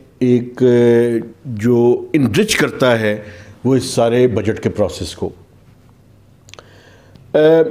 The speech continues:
मैं आपको बताऊं कि, अ, जब इसका senate की standing committee के इजलास का आगाज़ हुआ तो senator शेरी रहमान ने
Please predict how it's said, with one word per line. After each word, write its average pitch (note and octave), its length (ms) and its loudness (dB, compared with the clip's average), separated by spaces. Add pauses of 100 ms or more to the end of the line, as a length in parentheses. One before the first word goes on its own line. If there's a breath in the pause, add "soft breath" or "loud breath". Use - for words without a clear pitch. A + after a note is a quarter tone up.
(560)
मैं F3 140 2
आपको G#3 160 2
बताऊं A3+ 260 0
कि, G#3+ 200 4
अ, D#3 640 2
जब D#3 360 -2
इसका - 340 0
senate D3 300 -2
की F3+ 100 0
standing D#3 360 -2
committee D3+ 320 0
के D3+ 360 2
इजलास B2+ 460 0
का C#3 120 2
आगाज़ A#2 360 0
हुआ G#2 220 0 (680 loud breath)
तो E3 160 2
senator E3 420 0
शेरी D3+ 300 0
रहमान D3+ 500 2
ने C#3 200 4